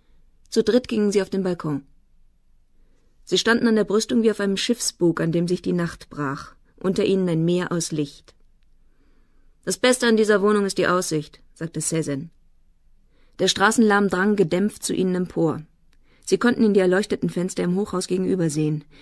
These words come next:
und die weißen und roten Lichter des Fernsehturms blinkten hoch über der Stadt unablässig in die Dunkelheit.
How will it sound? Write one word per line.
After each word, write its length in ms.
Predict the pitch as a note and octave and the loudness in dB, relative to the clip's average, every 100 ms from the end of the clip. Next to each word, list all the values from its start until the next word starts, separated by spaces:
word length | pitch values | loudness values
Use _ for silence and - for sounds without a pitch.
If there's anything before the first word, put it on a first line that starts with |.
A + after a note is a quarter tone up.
| - - | -20 -6
und 140 | F#3+ | 2
die 100 | F#3 | 4
weißen 340 | E3+ G3+ - F#3 | 4 2 2 0
und 180 | E3+ E3+ | 0 0
roten 280 | F#3 F#3 | 0 0
Lichter 320 | E3+ F3+ - F3 | 0 0 0 -4
des 180 | F3 | -4
Fernsehturms 760 | - F#3+ F#3+ E3 - D#3+ D#3 - | -4 -2 0 -2 -2 -4 -4 -6
blinkten 560 | - F3 F#3+ - F3 | -2 -2 -2 -4 -2
hoch 180 | F#3+ G3+ | 0 0
über 200 | - E3 | 0 -2
der 120 | E3 | -2
Stadt 320 | E3 F3+ F3 G3 | -4 -6 -4 0
unablässig 640 | G#3 F#3+ F3 F3+ F3+ - | 2 0 -4 -4 -6 -4
in 80 | F3 | -4
die 100 | E3+ | -2
Dunkelheit. 600 | D#3+ D3+ D3+ C#3 C3+ | -4 -4 -4 -4 -8